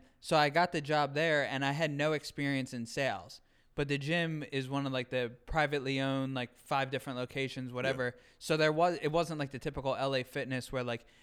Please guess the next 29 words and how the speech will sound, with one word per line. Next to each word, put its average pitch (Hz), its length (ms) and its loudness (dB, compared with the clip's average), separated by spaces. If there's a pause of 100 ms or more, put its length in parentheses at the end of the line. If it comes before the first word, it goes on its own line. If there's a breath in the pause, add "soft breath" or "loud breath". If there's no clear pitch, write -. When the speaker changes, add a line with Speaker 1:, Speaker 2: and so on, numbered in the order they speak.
(140 soft breath)
Speaker 1:
oh, 143 100 4
there 147 140 6
was 131 100 0
a 123 60 0
front 180 260 0
desk 160 240 4
person 135 400 0
that 120 160 -2
can't 147 240 -4
talk 139 160 -4
about 131 200 -2
memberships. 127 580 -2
Only 139 240 0
the 104 140 -8
salespeople 127 720 -8
could 120 100 -14
talk 120 200 -6
about 117 180 -8
memberships. 117 340 -12 (260 soft breath)
You 170 140 0
did 165 180 6
everything. 123 600 0 (280 soft breath)
So 151 580 6 (340 soft breath)
I 165 160 8
didn't 202 200 2
know 165 140 2
anything 156 300 -2
about 135 260 2
sales, 160 480 0